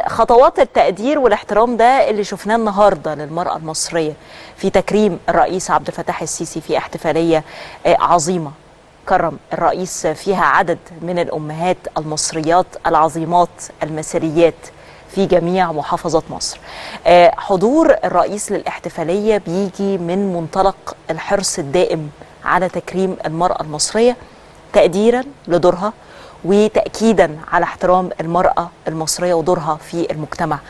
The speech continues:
طبعا المرأة اللي بتناضل في كل الميادين، آه، في الحياة، لأن ده طبعا، آه، احنا بنشوفه من تأكيد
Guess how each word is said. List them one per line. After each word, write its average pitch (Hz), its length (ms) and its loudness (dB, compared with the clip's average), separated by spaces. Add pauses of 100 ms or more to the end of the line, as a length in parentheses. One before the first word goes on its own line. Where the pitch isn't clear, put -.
(300)
طبعا 240 280 2
المرأة 196 300 0
اللي 165 120 -4
بتناضل 180 480 -2
في - 220 -10
كل 170 320 -2
الميادين، 147 640 -4 (480)
آه، 147 120 4
في - 140 -2
الحياة، 170 460 4 (380)
لأن 170 420 0
ده 196 160 4
طبعا، 180 540 -2 (160)
آه، 165 220 -4
احنا - 160 -2
بنشوفه 160 500 -4
من 156 200 -8
تأكيد - 480 -4